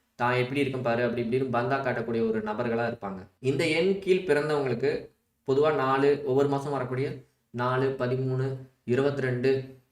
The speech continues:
முப்பத்தொன்னு இந்த தேதிகள்லாம் வந்து பாத்தீங்கன்னா எத்-, ஏதோ ஒரு எதிர்பாராத சந்திப்புகள், நிகழ்ச்சிகள் வந்து பொதுவாவே நடந்துகிட்டே இருக்கும். இவங்க நல்லா கவனிச்சு பார்த்தாங்கன்னா அந்த தேதிகள்ல வந்து ஏதோ ஒரு ஃபங்க்ஷன், யாரையோ ஒருத்தங்களை மீட் பண்றது, இந்த மாதிரி சம்பவங்கள் வந்து அடிக்கடி நடந்துகிட்டே இருக்கும்.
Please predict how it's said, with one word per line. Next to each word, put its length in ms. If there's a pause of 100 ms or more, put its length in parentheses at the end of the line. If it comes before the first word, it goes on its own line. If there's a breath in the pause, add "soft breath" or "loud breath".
(220)
முப்பத்தொன்னு 460
இந்த 120
தேதிகள்லாம் 560
வந்து 140
பாத்தீங்கன்னா 320
எத்-, 220 (320 loud breath)
ஏதோ 180
ஒரு 160
எதிர்பாராத 560
சந்திப்புகள், 600
நிகழ்ச்சிகள் 600
வந்து 140
பொதுவாவே 480
நடந்துகிட்டே 420
இருக்கும். 220 (160)
இவங்க 180
நல்லா 300
கவனிச்சு 360
பார்த்தாங்கன்னா 460
அந்த 160
தேதிகள்ல 520
வந்து 240 (140)
ஏதோ 140
ஒரு 140
ஃபங்க்ஷன், 440 (800)
யாரையோ 260
ஒருத்தங்களை 280
மீட் 220
பண்றது, 280
இந்த 160
மாதிரி 280
சம்பவங்கள் 540
வந்து 160 (540)
அடிக்கடி 360
நடந்துகிட்டே 420
இருக்கும். 260